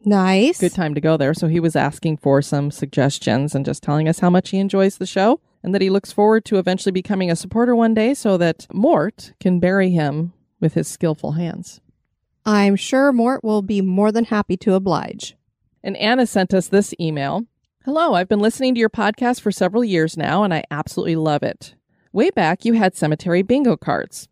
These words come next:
Speaker 2: I went to one of the oldest cemeteries in our town and completed my bingo card, and I learned so much by participating.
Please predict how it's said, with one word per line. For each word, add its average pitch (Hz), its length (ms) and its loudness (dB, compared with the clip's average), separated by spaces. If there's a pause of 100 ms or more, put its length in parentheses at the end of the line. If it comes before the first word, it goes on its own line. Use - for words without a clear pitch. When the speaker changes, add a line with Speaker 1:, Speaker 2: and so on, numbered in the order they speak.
(120)
Speaker 2:
I 170 120 -2
went 202 160 -2
to - 80 -8
one 202 120 0
of 185 60 -2
the 165 80 -4
oldest 202 320 0
cemeteries 190 540 0
in 185 80 2
our 165 100 2
town 151 400 0
and 180 80 -2
completed 180 400 -2
my 170 140 2
bingo 160 320 -2
card, 156 320 0
and 170 100 -2
I 151 80 -2
learned 156 300 -2
so 254 160 -2
much 156 260 0
by 143 100 -2
participating. - 760 -4